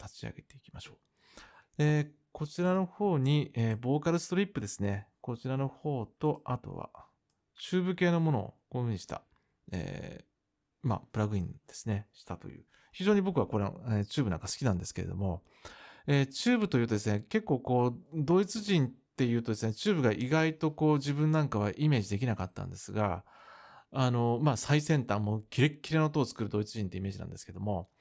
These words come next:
以前知り合ったフォルガーというですね、日韓ワールドカップの時のトップエンジニアがいたんですが、彼がその三十億人が聞いてるですね、そういったテレビ中継のミキシングを担当したという人だったんですが、えー、彼と話していると、まあ、とにかくチューブ好きなんですよね。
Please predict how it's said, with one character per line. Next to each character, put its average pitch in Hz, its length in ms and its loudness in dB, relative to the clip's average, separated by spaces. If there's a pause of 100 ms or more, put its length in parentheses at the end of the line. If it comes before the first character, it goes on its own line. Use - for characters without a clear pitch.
(520)
以 202 80 0
前 202 180 4
知 127 140 -8
り 123 80 4
合 120 40 4
っ - 20 0
た 110 120 0
フ - 140 -10
ォ - 40 2
ル 233 80 2
ガ 151 120 4
ー - 40 2
と - 80 -4
い 104 40 0
う - 20 -4
で 104 60 -4
す 104 120 -6
ね、 101 60 -2
日 160 180 0
韓 123 180 2
ワ 117 80 2
ー 117 40 2
ル 117 40 0
ド 117 120 0
カ 123 120 -2
ッ 123 40 0
プ 113 120 -6
の 107 60 -4
時 - 180 -8
の 107 400 -2
ト 139 100 -4
ッ - 40 -4
プ 139 260 2 (140)
エ 131 100 2
ン 131 60 2
ジ 127 120 -4
ニ 107 80 0
ア - 20 -2
が 82 80 -6
い 82 60 -8
た 110 120 -4
ん 98 60 -4
で - 60 -10
す - 80 -10
が、 95 260 -6 (520)
彼 202 300 2
が 143 200 4
そ - 120 -4
の 110 80 0
三 160 260 4
十 170 140 0
億 180 160 0
人 113 120 0
が 87 80 -8
聞 107 200 -12
い 101 40 -12
て 101 120 -8
る 82 60 -10
で - 60 -12
す - 120 -12
ね、 107 60 -8
そ 113 100 -10
う - 20 -8
い - 20 -8
っ - 40 -10
た 98 60 -10
テ 120 120 -4
レ 123 80 0
ビ 127 100 -4
中 131 240 -2
継 - 220 -10
の 135 180 0
ミ 104 120 0
キ - 80 -18
シ 123 160 -6
ン 113 40 -4
グ 107 60 -6
を 107 40 -10
担 113 200 -4
当 110 140 -6
し 101 60 -8
た 123 80 -4
と - 100 -10
い 82 40 -10
う - 20 -16
人 - 140 -14
だ 87 80 -8
っ - 40 -16
た 87 120 -18
ん 90 60 -18
で 87 80 -18
す - 140 -8
が、 104 240 0 (680)
え 135 120 2
ー、 135 60 0
彼 190 360 2
と 202 320 2
話 160 340 2
し - 20 -14
て 120 100 -2
い 110 40 2
る 104 60 -4
と、 117 200 2
ま 151 100 4
あ、 143 40 2
と 208 120 2
に 175 60 4
か 110 60 2
く - 60 -12
チ - 160 -4
ュ 147 60 4
ー - 20 4
ブ 143 80 0
好 139 140 -2
き 135 80 -2
な 120 120 2
ん 101 120 -6
で - 80 -16
す - 120 -12
よ 98 60 -8
ね。 101 160 -6